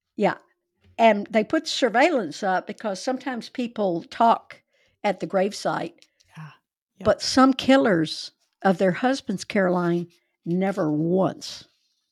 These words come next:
Speaker 1: go to the graves.
Speaker 2: Oh, no
Speaker 1: They
Speaker 2: way. <laughs>
Speaker 1: don't visit.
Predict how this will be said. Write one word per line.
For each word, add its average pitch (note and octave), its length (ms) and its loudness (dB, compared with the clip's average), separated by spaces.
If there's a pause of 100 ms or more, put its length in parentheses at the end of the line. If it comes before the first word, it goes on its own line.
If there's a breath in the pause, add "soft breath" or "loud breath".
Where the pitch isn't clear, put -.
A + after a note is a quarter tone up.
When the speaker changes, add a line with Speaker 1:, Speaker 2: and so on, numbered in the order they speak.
Speaker 1:
go D#3 200 4
to F#3+ 240 -4
the D#3 100 -6
graves. - 760 -12 (680)
Speaker 2:
Oh, - 340 -14
no B3+ 180 -6
Speaker 1:
They F3 100 6
Speaker 2:
way. D3+ 40 6
<laughs> D3+ 200 4
Speaker 1:
don't F3 100 6
visit. F3 420 4